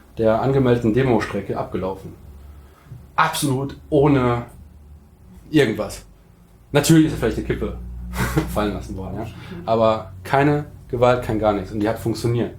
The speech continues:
bei achttausend Leuten. Weil die Polizeistrategie gerade beschäftigt war, zu drohen auf der anderen Seite, <laughs> war für die anderen einfach eine, eine friedliche Zeit zu demonstrieren. Davon ist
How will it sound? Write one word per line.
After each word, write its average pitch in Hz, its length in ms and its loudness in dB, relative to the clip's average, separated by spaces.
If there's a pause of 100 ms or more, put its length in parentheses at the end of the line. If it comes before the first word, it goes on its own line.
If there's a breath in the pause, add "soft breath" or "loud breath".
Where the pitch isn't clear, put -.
(320)
bei 104 100 -10
achttausend 107 460 -4
Leuten. 98 300 -16 (920 soft breath)
Weil 123 500 4 (640)
die 113 80 -6
Polizeistrategie 117 1080 0 (180)
gerade 127 240 4
beschäftigt 160 520 0
war, 110 140 4
zu 113 100 -2
drohen 123 340 2
auf 110 120 -4
der 113 120 0
anderen 123 260 0
Seite, 98 380 -4
<laughs> - 40 -4 (1120 loud breath)
war 120 180 4
für 123 120 0
die 123 100 4
anderen 131 640 2
einfach 127 220 0
eine, 127 120 2
eine 120 160 6
friedliche 127 400 2
Zeit 117 280 2
zu - 80 -6
demonstrieren. 104 480 -4 (180)
Davon 123 320 0
ist - 220 -8